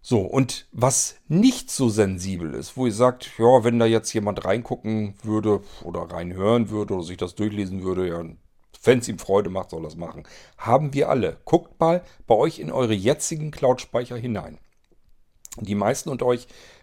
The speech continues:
werden eine Dropbox oder sowas haben. Guckt mal bitte da rein, was dort an sensiblen Daten drin ist, was euch hoch und heilig ist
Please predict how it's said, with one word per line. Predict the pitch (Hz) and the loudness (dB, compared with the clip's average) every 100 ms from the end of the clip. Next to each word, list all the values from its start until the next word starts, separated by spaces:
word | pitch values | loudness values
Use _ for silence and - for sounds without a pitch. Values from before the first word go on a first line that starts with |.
| - | -2
werden | 98 98 | -2 -2
eine | 95 | -2
Dropbox | 107 110 120 - | -2 2 2 2
oder | - 104 | -2 -4
sowas | 101 107 92 | -6 -8 -8
haben. | 87 82 | -10 -8
Guckt | - - - | -6 -6 -4
mal | - 170 151 | 0 0 0
bitte | 165 165 | -2 0
da | 135 | 2
rein, | 101 85 95 104 190 240 - - - _ | 0 0 0 0 -2 -4 -10 -20 -20 _
was | - 123 - - - _ - | 4 4 4 -4 -6 _ 0
dort | 117 143 - - _ _ _ - | 4 4 0 -18 _ _ _ -2
an | 113 | 0
sensiblen | 104 113 98 107 147 170 214 196 | 2 2 2 0 -2 0 0 4
Daten | 196 190 190 196 | 4 2 0 -2
drin | 190 196 | 0 0
ist, | 214 226 262 - _ | 0 -2 -6 -12 _
was | - 107 - - | -4 -4 -4 -6
euch | - 107 - | -2 -2 0
hoch | 139 | -2
und | 127 98 | -2 -4
heilig | 95 123 - | -4 -4 -6
ist | 190 220 - | -8 -8 -14